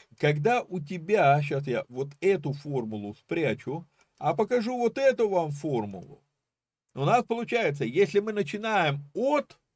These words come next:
формулы, мы думаем, что формула приведёт нас к отношениям с Богом, да, то получается, когда отношения, то есть вот, ну, по краям,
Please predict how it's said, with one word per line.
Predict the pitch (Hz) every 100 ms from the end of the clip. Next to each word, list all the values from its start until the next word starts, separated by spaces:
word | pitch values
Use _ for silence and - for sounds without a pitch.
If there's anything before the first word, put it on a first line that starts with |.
| _ _ _ _ -
формулы, | 226 196 143 110 98 82 - -
мы | 131 180
думаем, | 208 185 151
что | 143 160
формула | 143 240 220 185 147
приведёт | 143 147 160 170
нас | 147 139
к | 143
отношениям | 147 151 147 147 120 117
с | 120
Богом, | 131 147 175 135 98 -
да, | 123 147 185 - _ _ _ _
то | - 208 185
получается, | 147 175 202 247 240 147 135
когда | 151 160 175
отношения, | 160 147 165 208 233 226 156 143
то | 151
есть | 143
вот, | 139 139
ну, | 156
по | 143 135
краям, | 143 147 170 175 120